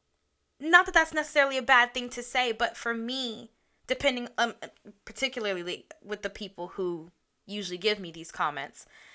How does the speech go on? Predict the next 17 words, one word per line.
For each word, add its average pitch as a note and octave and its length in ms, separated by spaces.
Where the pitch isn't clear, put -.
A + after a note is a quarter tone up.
um, A3 400
it D#4 140
translates F4 680
from A#3+ 300
them G#3 360
as, F3+ 480
"I G#3+ 100
can't C4 300
help F#3+ 280
you. F3+ 360
You're A3 200
just A3 180
gonna G#3 200
have G3 280
to - 120
get F#3+ 300
through F#3+ 420